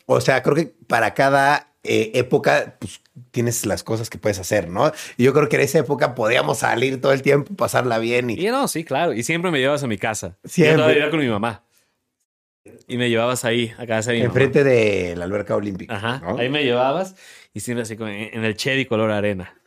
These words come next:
Speaker 2: Yo, "Gracias, amigos." No, gracias. No, aparte vivíamos muy cerca.
Speaker 1: Sí, estábamos, estábamos cerca.
Speaker 2: Bueno, seguimos estando cerca.
Speaker 1: Seguimos estando cerca.
Speaker 2: Pero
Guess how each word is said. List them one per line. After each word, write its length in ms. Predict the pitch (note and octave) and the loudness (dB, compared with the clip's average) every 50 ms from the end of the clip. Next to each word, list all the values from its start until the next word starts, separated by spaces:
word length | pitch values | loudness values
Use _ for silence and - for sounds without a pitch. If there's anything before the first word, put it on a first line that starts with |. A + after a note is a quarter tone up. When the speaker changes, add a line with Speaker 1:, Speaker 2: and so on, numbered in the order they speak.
| _ _ _ _ _ _ _ _ _ _ _ _ _ _ _ _ _ - | _ _ _ _ _ _ _ _ _ _ _ _ _ _ _ _ _ -6
Speaker 2:
Yo, 120 | A#2+ C3 C#3 | -2 0 0
"Gracias, 260 | D3 D#3+ D3+ - D3+ | 0 0 0 0 0
amigos." 240 | C#3+ C#3+ C3+ A2+ - | 0 -2 -2 -4 -4
No, 120 | A2+ D3 D#3+ | -2 -2 0
gracias. 260 | D#3 D#3+ D#3 E3 C#3 - - - | 0 0 -2 -4 -4 -6 -6 -4
No, 60 | B3+ | -2
aparte 220 | A#3 G#3 A3 A3+ B3+ | -2 -2 0 0 0
vivíamos 280 | A3+ G#3+ G#3+ G#3+ F#3 | 2 2 2 0 0
muy 120 | F#3 G3 F3 | 0 0 0
cerca. 360 | F#3+ G3+ G3+ F#3+ - F#2+ D2+ | 0 -2 -2 -2 -4 -8 -6
Speaker 1:
Sí, 280 | D#2+ - G3+ G3 D#3 A2 | -2 0 2 4 4 2
estábamos, 540 | F#2 - - - A#2 G#2+ G2+ F2+ F2 - - | 0 0 0 0 0 -2 -4 -8 -12 -14 -20
estábamos 360 | _ - G#2 G2 G2 F2 D#2+ | _ -8 -6 -6 -6 -6 -8
cerca. 360 | - F#2 F2 E2+ - C3 - - _ _ _ _ _ - | -10 -10 -10 -8 -8 -10 -10 -10 _ _ _ _ _ -8
Speaker 2:
Bueno, 120 | E3+ F3+ D#3 | -8 -6 -2
seguimos 260 | - D3+ F3+ A3 G3 | -2 -2 0 0 0
estando 220 | - F#3+ F3 D#3+ C#3+ | 0 0 -2 -2 -4
cerca. 220 | - E3 D#3+ D#3 | -2 0 2 4
Speaker 1:
Seguimos 280 | C3+ C3+ D#3 F#3 G#3+ G#3 | 4 6 6 6 6 6
estando 320 | F#3 D3+ G3 G3+ D#3+ D3+ | 4 4 4 4 4 2
cerca. 220 | - - - - F#3 | 2 2 2 2 4
Speaker 2:
Pero 140 | - A3 | 4 4